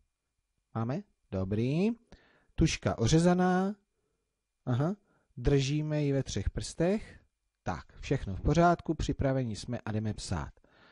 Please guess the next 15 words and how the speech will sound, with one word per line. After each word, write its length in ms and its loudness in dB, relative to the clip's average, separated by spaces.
Začínáme 680 2
na 100 -2
modré 340 -6
tečce. 680 0
Hlavička, 1120 0
špička 1120 -2
a 140 -4
dole 360 -2
bříško 800 -6
a 80 -8
končíme 500 -6
na 120 -4
červené 580 -6
tečce. 560 -4
Mezera, 1200 2